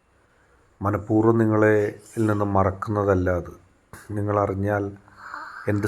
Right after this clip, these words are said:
സംഭവിക്കും എന്നുള്ള ഒരു മനോവിഷമവും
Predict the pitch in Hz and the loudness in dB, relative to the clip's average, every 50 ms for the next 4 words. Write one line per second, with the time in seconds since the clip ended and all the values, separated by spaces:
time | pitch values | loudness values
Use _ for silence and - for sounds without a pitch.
0 | - - 107 98 95 95 104 104 104 98 98 - - 110 104 104 - - - 107 | -2 0 0 0 2 4 4 4 2 2 -2 -2 -2 -2 -2 -4 -6 -10 -8 -6
1 | 104 101 98 98 95 95 95 95 - - - - - - - - _ _ _ _ | -4 -4 -2 -2 -2 -2 -2 -4 -6 -12 -20 -20 -20 -20 -20 -20 _ _ _ _
2 | - 104 101 101 101 98 95 101 - - - - - - - - 110 101 101 98 | -4 -2 -2 0 0 -2 -2 -4 -6 -12 -18 -20 -20 -20 -12 -4 0 0 2 2
3 | 101 104 107 107 104 95 - - - 95 95 92 90 87 82 | 2 2 2 2 0 -2 -2 -2 -2 0 2 2 0 0 -2